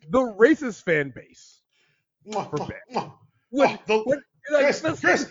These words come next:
Speaker 1: it
Speaker 2: Chris,
Speaker 1: face.
Speaker 2: they had their
Speaker 1: They
Speaker 2: first
Speaker 1: have
Speaker 2: black quarterbacks in the last, like, five years. It's been a whiplash in Bama.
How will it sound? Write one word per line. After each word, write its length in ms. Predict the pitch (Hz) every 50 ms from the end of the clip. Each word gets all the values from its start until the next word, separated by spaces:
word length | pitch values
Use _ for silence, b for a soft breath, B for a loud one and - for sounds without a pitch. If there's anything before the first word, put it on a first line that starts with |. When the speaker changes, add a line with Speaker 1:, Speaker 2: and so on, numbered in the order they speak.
| - 381
Speaker 1:
it 100 | 403 403
Speaker 2:
Chris, 240 | 403 349 233 -
Speaker 1:
face. 200 | - - 233 170
Speaker 2:
they 60 | 196 254
had 120 | 311 -
their 120 | 339 285 196
Speaker 1:
They 140 | - 294 262
Speaker 2:
first 180 | 247 285 -
Speaker 1:
have 60 | -
Speaker 2:
black 220 | 208 254 269 240 -
quarterbacks 580 | - 240 277 294 285 247 233 226 220 208 214
in 60 | 220 220
the 80 | 208
last, 300 | 214 214 214 233 214 -
like, 140 | 233 202 -
five 440 | - - 220 226 226 233 226 196 175
years. 300 | 185 214 220 180 139 - B B B B
It's 240 | 240 254 - - 226
been 260 | 143 131 - 294 262
a 80 | 220
whiplash 580 | 180 180 233 - - 165 180 180 175 170 131 156
in 120 | 160 147
Bama. 360 | 143 175 190 170 139 110 90